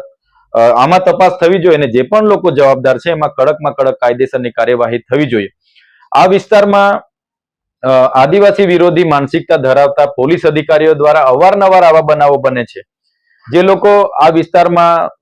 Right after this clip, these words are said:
વિશ્વાસ ગુમાવી બેઠા છે, લોકો પોલીસ પર વિશ્વાસ નથી કરતી. આજે સુરક્ષા સલામતી માટે પોલીસ મૂકવામાં આવી છે, એ જ લોકો ભય પેદા કરી રહ્યા છે, એ જ લોકો ભક્ષક બની રહ્યા છે. ત્યારે અમે ક્યારે આ ચલાવવાના નથી. આમાં અમારો સમાજ ખૂબ ધ્યાનપૂર્વક જોઈ રહેલો છે,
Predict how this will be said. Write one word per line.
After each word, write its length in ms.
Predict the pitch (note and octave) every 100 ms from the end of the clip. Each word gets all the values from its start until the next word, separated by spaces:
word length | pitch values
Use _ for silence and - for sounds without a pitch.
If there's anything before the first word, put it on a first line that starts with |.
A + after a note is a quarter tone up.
| B2
વિશ્વાસ 500 | B2+ C3 E3+ G3 D#3
ગુમાવી 340 | C#3+ D3+ D#3+ E3
બેઠા 280 | D#3+ E3
છે, 200 | D#3 E3+ - _ _ _ _ _ _
લોકો 360 | A#2 C#3 D3 E3+
પોલીસ 240 | D3 D#3 D3
પર 120 | D#3+ C#3+
વિશ્વાસ 360 | B2 D#3+ E3
નથી 200 | E3 D3+
કરતી. 480 | E3+ D#3 C#3 E3+ E3 _ _ -
આજે 220 | B2 C3
સુરક્ષા 440 | B2+ C3+ D#3 E3
સલામતી 520 | D3+ D3 D#3 D#3 D3+ D#3+
માટે 240 | D3+ D3+
પોલીસ 320 | C#3 D3 D#3 E3+
મૂકવામાં 440 | D#3 C3+ D#3+ D#3 D3+
આવી 140 | D#3
છે, 120 | -
એ 140 | C#3+ D#3
જ 40 |
લોકો 300 | D#3+ D#3 E3+
ભય 200 | C3 D3
પેદા 260 | D#3 D#3 D#3
કરી 220 | D3+ D3+
રહ્યા 220 | D3 D3+
છે, 200 | C#3+ D#3 - _ _ C#3
એ 80 |
જ 40 | D#3
લોકો 280 | D#3+ D3 E3
ભક્ષક 360 | C3 F3 D#3+
બની 240 | C#3+ D3+ D3+
રહ્યા 180 | D3+
છે. 140 | C#3+ D3+
ત્યારે 280 | D3 C#3+ D#3
અમે 200 | D3 D3+
ક્યારે 280 | D3 D3
આ 80 | D3+
ચલાવવાના 480 | C#3 A2+ B2+ D3 D3+
નથી. 340 | D3+ - D#3 D#3+ _ _ _ _
આમાં 300 | - C3+ E3+
અમારો 300 | D#3+ D#3+ D#3+
સમાજ 400 | D3+ C#3+ D3+ E3 D3+
ખૂબ 300 | - D3 G#2
ધ્યાનપૂર્વક 720 | A#2+ C3+ C#3+ D3 C#3+ C#3+ A2+
જોઈ 200 | B2+ D3
રહેલો 300 | D3+ D3 D3+
છે, 220 | - E3+